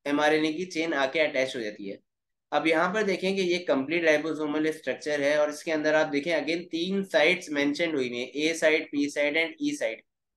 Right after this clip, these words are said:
ये तो एमआरएनए binding site है, जहाँ पे एमआरएनए bind होगा smallest sub-, ribosomal subunit के पास। अब ribosomes से जब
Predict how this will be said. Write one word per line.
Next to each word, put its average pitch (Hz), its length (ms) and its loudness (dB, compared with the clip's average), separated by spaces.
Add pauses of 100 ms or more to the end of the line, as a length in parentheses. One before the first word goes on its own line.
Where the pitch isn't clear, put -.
(120)
ये 143 120 2
तो 165 100 0
एमआरएनए 165 500 4
binding 139 400 2
site 139 240 -2
है, 156 60 -2
जहाँ 139 200 0
पे 147 120 -4
एमआरएनए 131 480 0
bind 131 300 -2
होगा 110 340 -4
smallest 139 520 -4
sub-, 135 540 -4
ribosomal 139 460 -2
subunit 131 460 -6
के - 60 -10
पास। - 440 -8 (1300)
अब 151 120 2
ribosomes 196 640 2 (760)
से 196 260 0
जब 190 300 0